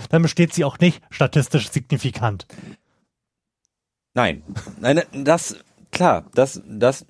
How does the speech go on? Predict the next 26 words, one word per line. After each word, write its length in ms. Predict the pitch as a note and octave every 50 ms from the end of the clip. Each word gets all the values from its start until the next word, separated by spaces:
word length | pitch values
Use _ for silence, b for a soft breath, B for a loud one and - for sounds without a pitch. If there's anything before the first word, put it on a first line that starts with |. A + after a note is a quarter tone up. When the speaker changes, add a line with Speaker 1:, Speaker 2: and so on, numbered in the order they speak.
| _ _ -
Speaker 1:
Ach, 100 | B2 B2
ich 60 | A#2+
muss 120 | C#3+ C#3 -
dich 140 | - -
mal 120 | - B2+ A#2+
ausreden 400 | B2 B2+ - - B2 A#2 G#2+ G#2+
lassen, 160 | G#2+ A#2+ A#2+
Speaker 2:
Ja. 40 | A#2+
Speaker 1:
entschuldige, 420 | A#2 G#2+ - B2+ A#2+ A2 A#2 G#2+ A2
ich 120 | A2+ D3+
bin 100 | C3 A2
schon 140 | - C3+ B2
wieder 180 | A#2 A#2+ B2
so 120 | G#2 A#2+ C3
in 100 | A#2+ A#2+
Rage. 260 | A2+ A#2+ A#2+ B2 C3
Speaker 2:
Dass 100 | B2+ -
ich 160 | C#3 - A#2 - A#3 A3
völlig 280 | - - F#3 F3 E3 C#3+
in 120 | D3 -
Rage 400 | F3 - C3+ C3+ C3 B2 A2 A#2
geredet. 320 | F2 F2+ - E3 F#2 F2+ - B B B B B2
Nein, 240 | B B2+ C3 B2+ G#2+ B B B B B -
ähm, 320 | - B2 A#2+ A#2 A2+ - _ _ _ _ _ _ _ _ _ _ _ _ _ _ _ _
natürlich 480 | - B2+ B2+ - E3 F3+ F3+ D#3 B2+ B2
hat, 100 | A#2+